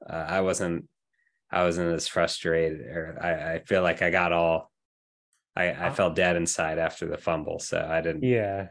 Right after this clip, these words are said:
Speaker 1: I didn't get juiced up for the three and out after, but they, I, I, I, I believe, like, they, if, if, if that ball was not fumbled, they would have scored. They probably won the game. Uh, they, they had,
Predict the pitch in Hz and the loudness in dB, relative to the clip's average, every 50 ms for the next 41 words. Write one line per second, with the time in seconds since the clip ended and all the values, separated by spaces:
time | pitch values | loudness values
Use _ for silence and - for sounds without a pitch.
0 | - - 95 98 95 92 87 - 90 85 82 - 92 87 82 - - 95 82 - | -10 -6 -2 0 0 0 0 2 0 0 0 0 -2 -2 -2 0 0 -2 -2 -2
1 | - - 87 82 85 - - 98 90 87 85 85 85 82 82 85 82 82 85 - | -4 -10 -10 -10 -8 -6 -4 0 0 2 2 2 0 0 0 -2 -2 -2 -4 -6
2 | - - - 82 - 82 82 - - - - - - - - - - - - - | -6 -6 -6 -4 -4 -2 -2 -2 -4 -6 -14 -20 -20 -20 -20 -20 -20 -20 -20 -20
3 | _ _ _ - - 107 110 113 117 120 123 123 127 127 117 - - - _ _ | _ _ _ -2 2 4 6 6 8 8 8 8 8 8 6 4 0 -6 _ _
4 | _ - _ _ - - - 120 120 117 117 - - 117 123 123 120 - - 110 | _ -20 _ _ -10 -4 0 2 4 4 4 4 4 4 4 4 4 2 0 0
5 | 113 120 120 113 107 107 - - _ - - 110 123 123 110 120 117 120 123 135 | 2 2 2 0 -2 -6 -10 -14 _ -2 0 2 2 4 4 6 6 8 8 8
6 | 139 123 101 98 98 92 92 92 - - 101 98 95 98 98 98 98 98 95 95 | 8 6 4 4 2 2 2 2 0 -2 -2 0 2 2 2 2 0 0 -2 -4
7 | - - 95 95 87 - - - _ - - 95 95 - - - - - - _ | -4 -4 -6 -6 -6 -6 -12 -20 _ -4 -2 -2 -2 -2 -4 -12 -14 -18 -20 _
8 | _ _ - - 92 92 - - - 98 98 98 101 95 - - 113 98 98 101 | _ _ -4 -2 -2 -2 -2 -2 0 2 4 4 4 2 0 0 2 2 4 4
9 | 98 98 90 - 104 95 95 95 - - 101 98 98 92 92 90 90 92 90 92 | 4 2 2 0 0 0 -2 -2 -2 -2 -2 -2 0 -2 -2 0 0 0 0 0
10 | 90 90 87 - - - 95 90 90 90 87 87 87 82 - - 87 87 85 87 | -2 -2 -4 -4 -4 -2 0 2 2 2 2 0 -2 -4 -2 0 0 2 2 2
11 | 85 85 85 82 85 85 78 85 85 82 82 80 76 78 78 - - - 82 78 | 2 2 0 0 -2 -2 -2 -2 -2 -2 -4 -4 -8 -12 -16 -16 -16 -14 -14 -14
12 | 80 82 82 - - - _ _ - 85 85 80 69 - - 87 85 80 - 85 | -12 -12 -10 -12 -12 -12 _ _ -8 -8 -8 -8 -8 -8 -6 -4 -4 -2 -2 0
13 | 82 82 82 78 76 | -2 -2 -2 -4 -8